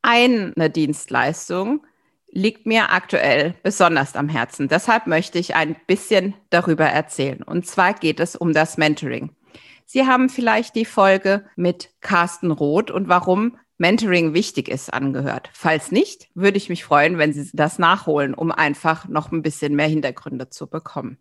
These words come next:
Für mich ist es wichtig, in der Situation, in der Sie sich gegebenenfalls befinden und mit meiner Erfahrung aus vielen Jahren Übernahmeerfahrung, Sie zu begleiten, damit Sie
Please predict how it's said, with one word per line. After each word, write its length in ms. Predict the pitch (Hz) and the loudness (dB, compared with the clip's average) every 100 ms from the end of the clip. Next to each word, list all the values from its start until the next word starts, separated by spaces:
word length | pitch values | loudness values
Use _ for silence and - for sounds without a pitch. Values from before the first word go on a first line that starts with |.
| _ | _
Für 160 | - 226 | -2 4
mich 220 | 262 294 | 6 4
ist 140 | 285 | 0
es 200 | 247 - | -4 -4
wichtig, 640 | 208 240 - 165 165 - _ - | -4 -4 -4 -6 -6 -12 _ -2
in 200 | 190 196 | 2 4
der 160 | 220 | 4
Situation, 540 | 247 220 190 190 202 185 | 2 0 -2 0 -2 0
in 120 | 160 | 2
der 180 | 165 170 | 2 0
Sie 120 | 160 | -2
sich 340 | 156 160 - | -6 -8 -8
gegebenenfalls 680 | 151 175 170 - 156 - - | -6 -2 -2 0 -2 -2 -6
befinden 640 | 170 165 185 165 131 117 - | -6 -2 -2 -2 -6 -10 -6
und 260 | 147 147 | -4 -4
mit 160 | 170 160 | -4 0
meiner 280 | 180 202 214 | 2 2 2
Erfahrung 600 | 156 185 202 202 208 156 | 2 0 2 2 2 0
aus 220 | 170 - | 0 0
vielen 260 | 233 226 214 | 0 0 2
Jahren 320 | 185 190 190 | 2 2 0
Übernahmeerfahrung, 1300 | 208 233 214 160 160 143 147 - 131 139 160 214 - - - | 2 2 4 2 2 0 -2 -2 -2 -2 -2 -6 -10 -20 -12
Sie 240 | - 254 | -4 -2
zu 160 | - 233 | -2 0
begleiten, 840 | 208 - - 151 139 - 185 240 - | -2 -2 0 2 2 -2 -10 -8 -2
damit 400 | 185 190 190 - | 0 0 -2 -6
Sie 380 | - 254 311 | -2 0 0